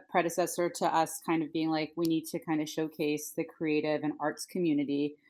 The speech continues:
because they're not getting enough funding and showcasing and, um, like, a spotlight shone on them." So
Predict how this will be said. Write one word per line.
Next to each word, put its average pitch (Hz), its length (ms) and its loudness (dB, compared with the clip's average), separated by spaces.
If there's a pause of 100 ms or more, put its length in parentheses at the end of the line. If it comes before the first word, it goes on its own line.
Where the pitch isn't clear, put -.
(320)
because 160 260 -2
they're 156 120 2
not 160 260 4
getting 156 260 4
enough 147 240 2 (100)
funding 190 460 8
and 156 100 4
showcasing 165 1040 2
and, 151 320 0 (360)
um, 147 520 6
like, 156 160 0
a 160 40 -4
spotlight 175 580 4
shone - 260 -8
on 147 120 -2
them." 147 220 -2
So 147 460 0